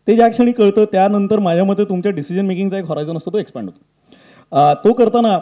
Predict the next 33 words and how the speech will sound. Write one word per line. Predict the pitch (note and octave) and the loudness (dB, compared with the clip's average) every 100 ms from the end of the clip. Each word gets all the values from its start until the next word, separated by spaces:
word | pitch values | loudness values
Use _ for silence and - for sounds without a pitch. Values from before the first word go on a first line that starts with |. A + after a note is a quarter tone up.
| - | -4
फक्त | E3 A3 | -2 0
एक | G#3+ G3 | 0 0
मेजर | D#3+ C#3+ A3 | -4 0 0
चॅलेंज | G3+ F3+ F#3+ | 0 -4 -2
जो | F#3+ | -2
येतो | D#3+ A#2 C3 C#3+ | -2 -6 -8 -10
आणि | D3 | -6
तो | F#3 | -4
माझ्या | F3+ E3 | -2 0
मते | F#3+ G#3 | 0 0
प्रत्येक | - - G3 | 0 -2 -6
जनरेशनला | F#3 F3+ F#3+ G3 F#3+ | -6 -8 -8 -2 0
येत | F3 F3+ - | 0 -2 -4
जाईल | E3 F3+ | -2 0
असं | F3 F#3 | 0 -2
मला | E3 | 0
वाटतं | E3 D3 D3 D#3 _ _ _ - | 0 0 -6 -10 _ _ _ -6
की, | F#3 G#3+ A#3 A3 | -2 0 0 -2
अ, | E3+ D#3+ D#3+ D#3+ F3 - _ _ E3 | 0 2 4 2 0 -8 _ _ -4
एक | G#3+ | -2
म्हणजे | A3+ A#3 | 0 0
काय | A3 F#3+ | 0 -2
की | F#3+ | -2
फॅमिली | G3+ - C#3+ E3+ G#3 | -8 -6 -4 -2 -2
बिझनेस | G3 G#3 G3+ | -2 -2 0
जेव्हा | G3 G3 | 0 0
येतो | - B2+ | -2 -6
तेव्हा, | - D3 C#3 F3 F#3+ G#3 - - _ - | -8 -6 0 2 2 0 -6 -20 _ -8
अ, | C#3+ D3 D3+ - C3 | -4 -2 -4 -6 -8
जसं | D3 G#3 | -4 0
जसं | A3 A3 A3+ A#3 A3+ - | 2 2 2 2 0 -6
एक | G#3 G3 | -6 -2
जनरेशन | G#3 G#3 G#3 | -2 0 -2